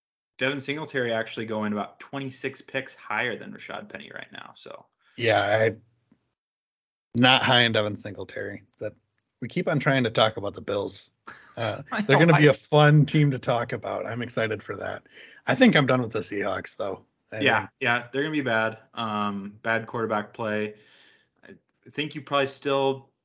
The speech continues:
Speaker 1: try to take a flyer on those wide receivers, see if Drew Lock can find something. Um, maybe take a dart throw at one of those running backs. Noah Fant,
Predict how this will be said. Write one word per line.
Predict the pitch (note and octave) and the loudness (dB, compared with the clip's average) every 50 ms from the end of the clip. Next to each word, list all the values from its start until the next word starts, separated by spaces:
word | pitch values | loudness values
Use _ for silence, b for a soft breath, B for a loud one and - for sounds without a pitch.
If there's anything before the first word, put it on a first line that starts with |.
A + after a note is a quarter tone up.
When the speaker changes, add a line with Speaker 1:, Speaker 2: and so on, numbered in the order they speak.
| _ _ _ _ _ _ _ | _ _ _ _ _ _ _
Speaker 1:
try | - - - - A#2 A#2 A#2+ | -20 -14 -6 -2 0 0 0
to | B2 | -2
take | B2 - C3 B2+ - | -4 -6 -8 -8 -8
a | - | -8
flyer | - B2 A#2 A#2 A#2+ A#2+ | -2 0 0 2 2 2
on | A#2+ A#2+ A#2+ | 0 0 -2
those | A#2 A2+ G#2+ | -4 -4 -4
wide | A#2+ A#2+ A2+ G#2+ | -2 -4 -4 -4
receivers, | G2+ - - C3+ C3+ C3 C3 C3+ C3 B2+ C3 | -6 -6 -4 -2 0 2 2 2 2 0 -4
see | - - A#2 A#2 | -8 -6 -4 -6
if | A2+ A#2 | -6 -6
Drew | - A#2+ A#2 A2+ | -6 -6 -4 -2
Lock | G#2+ G#2 G#2 G#2+ G#2+ | 0 0 0 -2 -2
can | - G#2+ G#2+ G#2 | -6 -10 -8 -4
find | A2+ G#2 G#2 G2+ G#2 | -4 -4 -2 -4 -6
something. | G#2 - G#2+ G#2 G2+ - G#2+ G#2 G#2 G#2 G#2 G#2 b b b b b b b _ - | -6 -6 -6 -6 -6 -6 -6 -6 -4 -6 -8 -8 b b b b b b b _ -8
Um, | G#2 G#2 G2+ G2 G2 F#2+ F#2 F#2 F2+ F#2+ G#2 _ _ _ _ _ _ | -6 -6 -6 -6 -8 -10 -12 -14 -16 -18 -20 _ _ _ _ _ _
maybe | - B2 A2 G#2 G#2 G#2+ G#2 | -8 -4 -2 -2 -2 -2 -4
take | G#2 - A#2+ A2 A2+ | -4 -4 -6 -4 -4
a | A2 | -2
dart | G#2+ A2+ G#2+ G#2 G#2 - | 0 0 0 0 0 -4
throw | - A#2 G#2+ G#2 G2+ G#2 | -4 -2 0 2 2 0
at | D#2 | 0
one | G#2 G#2+ G#2 | -2 -4 -4
of | G2+ G2+ | -2 -2
those | G2+ G2 G2 F#2+ - - - _ _ - | -2 -2 -4 -6 -10 -16 -20 _ _ -8
running | A#2 A#2+ A2+ A2 G#2+ G#2 | -6 -4 -4 -2 -2 -2
backs. | G#2+ G#2 G#2 G#2 G2+ G2+ - - - - - _ b b b b b b b b b b b b b b _ _ | 0 0 0 0 -2 -4 -10 -14 -16 -16 -18 _ b b b b b b b b b b b b b b _ _
Noah | A#2+ A#2+ B2 C3+ C3+ | -4 2 4 4 4
Fant, | B2+ - - C3 B2 B2 C3 C3+ C#3 C3+ C3 - - - | 2 0 -2 -2 0 2 2 0 0 -2 -8 -14 -16 -16